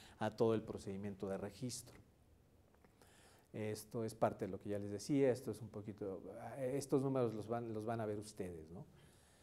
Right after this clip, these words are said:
Eh, un poquito a, a, a ci-, cifras,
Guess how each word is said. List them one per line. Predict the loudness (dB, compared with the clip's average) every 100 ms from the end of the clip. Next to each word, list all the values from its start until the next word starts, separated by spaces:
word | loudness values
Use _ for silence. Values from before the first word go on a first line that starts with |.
| -20 _ -14 -6
Eh, |
un | -4 -4 -2
poquito | -2 -2 2 4 4 2 -2 -6 -8
a, | -8 -8 -6 -6 -4 -4 -4 -6
a, |
a |
ci-, | -4 0 0 0
cifras, | -2 4 4 4